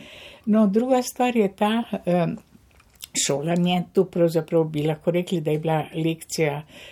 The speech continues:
bosanska lekcija dobra v pozitivnem pomenu. Namreč ustanovile so se begunske bosanske šole, ki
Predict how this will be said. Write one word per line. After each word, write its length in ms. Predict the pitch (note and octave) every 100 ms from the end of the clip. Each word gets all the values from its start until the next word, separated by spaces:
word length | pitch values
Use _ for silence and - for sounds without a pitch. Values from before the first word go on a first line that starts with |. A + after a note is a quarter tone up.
| -
bosanska 540 | F#3 - F3 F3 -
lekcija 600 | D#3 D3 D3 - - D#3
dobra 440 | C3+ B2+ C3 E3 F#3+
v 140 | D3+
pozitivnem 680 | - E3 F#3 F3+ G3 F#3+ F#3
pomenu. 520 | G3 F3+ F#3+ F3+ F3 - - -
Namreč 320 | F#3 F3 F3
ustanovile 580 | F3+ - F3 E3 F#3 F#3 D#3+
so 80 | E3
se 80 | E3+
begunske 560 | D3 D3+ F#3 F#3+ - E3
bosanske 580 | D#3+ - D#3+ D#3+ - D3+
šole, 400 | - F#3 F3+
ki 140 | E3+